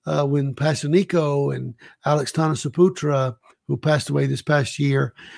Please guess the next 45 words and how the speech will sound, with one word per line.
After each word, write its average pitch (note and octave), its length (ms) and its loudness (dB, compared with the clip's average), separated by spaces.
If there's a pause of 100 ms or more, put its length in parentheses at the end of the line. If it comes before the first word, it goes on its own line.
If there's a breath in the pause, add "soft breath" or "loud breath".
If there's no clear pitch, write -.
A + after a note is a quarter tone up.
(280 loud breath)
uh, D3 520 2
they D#3 180 4
began D3+ 280 2
to D3+ 60 4
open D3 240 2
up D3+ 260 -2
churches, D3+ 680 2 (520 loud breath)
and, D#3 380 2
uh, D3 300 4 (300 loud breath)
was D3 220 0
a, D3+ 80 4
this, D#3 440 -2
this, - 280 2
this E3 240 2
emphasis D#3+ 400 2
on E3 140 4
praise E3 300 4
and C#3+ 160 0
worship. E3+ 580 2 (580 soft breath)
Particularly G#3 420 4
Pastor E3 260 2
Nico, E3+ 300 2
it - 80 -4
was B2 120 -6
all D3+ 160 2
about G#3+ 280 0
praise F3+ 340 2
and D#3 120 0
worship D#3 360 0
and C#3+ 160 -4
prayer. E3+ 460 2 (600 loud breath)
And, D3+ 460 4
uh, D3 220 2 (360 soft breath)
you D#3 160 4
know, D#3 320 0
his D#3+ 220 2
preaching E3+ 480 2
wasn't D#3+ 400 0
lengthy F#3 540 2
and E3 180 -6
still G3 300 2
isn't C#3 340 0
that C#3 220 -6
lengthy, C3+ 400 -4
but D3 200 -2